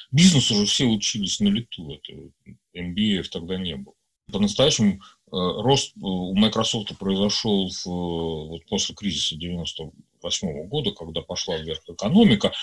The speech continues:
Но самое главное, что Microsoft оказался одной из немногих,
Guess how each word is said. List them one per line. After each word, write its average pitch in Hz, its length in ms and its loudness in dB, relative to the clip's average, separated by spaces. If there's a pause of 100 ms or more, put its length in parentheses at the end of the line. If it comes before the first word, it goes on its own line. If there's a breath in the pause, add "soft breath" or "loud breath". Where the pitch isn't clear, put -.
(140 loud breath)
Но 98 80 -2
самое 151 440 8
главное, 120 300 6
что 95 120 0
Microsoft 98 500 0
оказался 101 500 2
одной 101 340 4
из 85 120 -2
немногих, 101 720 2